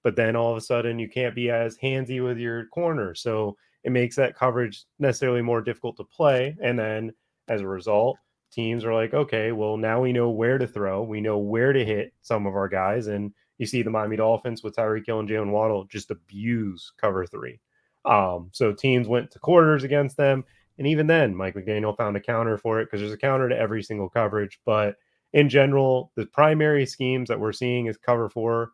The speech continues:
Um, we're seeing a lot more two high. And the reality is, is that's why the yards per carry for running backs is higher,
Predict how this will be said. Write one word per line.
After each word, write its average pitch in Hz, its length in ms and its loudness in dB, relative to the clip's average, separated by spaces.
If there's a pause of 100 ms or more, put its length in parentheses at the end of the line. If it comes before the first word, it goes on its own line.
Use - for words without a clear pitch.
(120)
Um, 101 340 -2
we're 104 80 -4
seeing 123 220 -2
a 110 80 -2
lot 120 240 2
more 117 180 -2
two 123 220 -2
high. 117 340 0 (400)
And 104 640 2
the 107 80 -12
reality 131 500 4
is, 127 160 0
is 107 120 -8
that's 117 260 0
why 117 200 2
the 107 100 -6
yards 110 280 -2
per 95 140 -10
carry 120 340 0
for 117 160 -6
running 127 280 -2
backs 139 240 -2
is 135 80 -10
higher, 151 420 -2